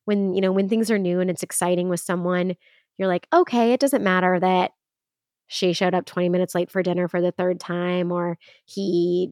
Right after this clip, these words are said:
you know, fill in the blank. Um, like, when people show you who you are, believe them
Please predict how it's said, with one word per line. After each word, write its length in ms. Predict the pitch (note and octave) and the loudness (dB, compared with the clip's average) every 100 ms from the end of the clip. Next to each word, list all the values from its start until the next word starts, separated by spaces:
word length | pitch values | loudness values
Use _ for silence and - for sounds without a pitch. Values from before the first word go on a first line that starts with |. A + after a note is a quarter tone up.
| - | -8
you 160 | E3 - | -10 -8
know, 80 | G#3 | -6
fill 300 | - A#3+ G#3+ | 0 2 4
in 60 | |
the 80 | G3 | 2
blank. 500 | E3 E3+ F3+ F3+ - _ _ - - _ _ | 0 -2 0 -2 -4 _ _ -20 -20 _ _
Um, 420 | G3 F#3+ F3 E2 B1+ - _ _ _ _ _ _ _ _ _ - | 0 2 2 -2 -8 -18 _ _ _ _ _ _ _ _ _ -10
like, 100 | F#3 _ _ _ _ | -10 _ _ _ _
when 140 | - G#3+ | -4 -2
people 220 | A#3+ C#4+ | 2 2
show 140 | C#4 | 2
you 160 | A3+ A3+ | 2 2
who 120 | G3+ | 2
you 180 | G3+ F3 | 2 2
are, 140 | F3+ | 2
believe 360 | F3 F3+ F3 E3+ | 0 0 0 -2
them 300 | - - - | -6 -10 -12